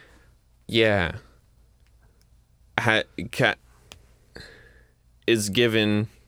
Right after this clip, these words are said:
significance again when the, the, like, beautiful lady of the castle looks exactly like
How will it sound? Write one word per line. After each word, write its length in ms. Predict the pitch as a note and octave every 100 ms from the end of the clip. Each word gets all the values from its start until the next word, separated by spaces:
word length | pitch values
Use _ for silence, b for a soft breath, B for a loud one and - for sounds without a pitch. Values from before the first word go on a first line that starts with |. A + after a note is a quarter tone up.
| _ b b b b
significance 800 | - A#2+ G#2+ A2+ A2 G#2+ G#2 G2 F#2+
again 560 | F2 G2+ G#2 G#2 G#2 -
when 380 | E2+ F2+ F#2+ F#2
the, 480 | F#2 E2+ E2 E2 - _ b b b b b b b _ _ _ _ _ -
the, 300 | F2 F#2 F2+
like, 420 | F2 F2 E2+ - - F#2
beautiful 680 | G#2+ G#2+ G#2+ - G#2 G2 F2+
lady 540 | F#2+ G2+ G2 G2 -
of 380 | F2 F#2 F2 D#2
the 80 | E2
castle 880 | - - G#2 G#2 - D#2+ D#2 D2+ -
looks 680 | D#2 E2 F#2 G#2 G#2+ - -
exactly 680 | - G2 G2+ G2+ G#2 A#2 G#2+
like 420 | G2 E2+ G#2+ -